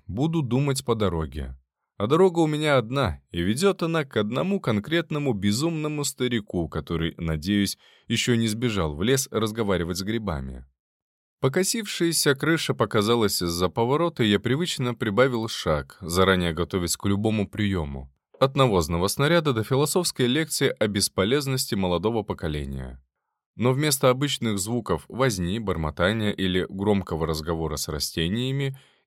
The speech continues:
из лачуги доносился густой раскатистый храп с каким-то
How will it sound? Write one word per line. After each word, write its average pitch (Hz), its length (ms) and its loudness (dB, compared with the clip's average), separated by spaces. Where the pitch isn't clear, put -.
из 117 140 0
лачуги 165 500 -2
доносился 143 680 0
густой 123 500 -4
раскатистый 135 800 -2
храп - 440 0
с - 80 -4
каким-то 95 640 0